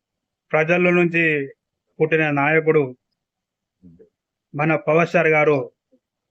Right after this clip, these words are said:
పిఠాపురంలో నామినేషన్ దాఖలు చేయనున్నారు. ఇది ఒక అపూర్వ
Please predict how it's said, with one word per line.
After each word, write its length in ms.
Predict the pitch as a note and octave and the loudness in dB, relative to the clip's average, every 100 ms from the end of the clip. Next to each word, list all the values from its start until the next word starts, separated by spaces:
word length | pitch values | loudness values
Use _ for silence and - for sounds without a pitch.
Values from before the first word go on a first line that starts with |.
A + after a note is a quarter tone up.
| - | -4
పిఠాపురంలో 800 | D#3+ F3 E3+ E3+ D#3+ D#3 C#3+ C3 | 0 0 0 0 2 2 0 -2
నామినేషన్ 600 | C#3 D#3+ E3 D3+ D#3 C#3+ | -2 0 0 0 -2 0
దాఖలు 240 | C#3+ D3 D3+ | 0 -2 -2
చేయనున్నారు. 480 | D3 D3+ D3+ F3 A#3 _ _ _ _ _ _ | -2 0 0 -2 -4 _ _ _ _ _ _
ఇది 500 | D3+ D#3+ F3+ D3 B2+ _ | -6 -2 0 -2 -4 _
ఒక 220 | C#3+ D3+ E3+ D3 C3 - - | -10 -2 0 0 -2 -8 -14
అపూర్వ 400 | C#3+ F3+ F3+ | -6 0 0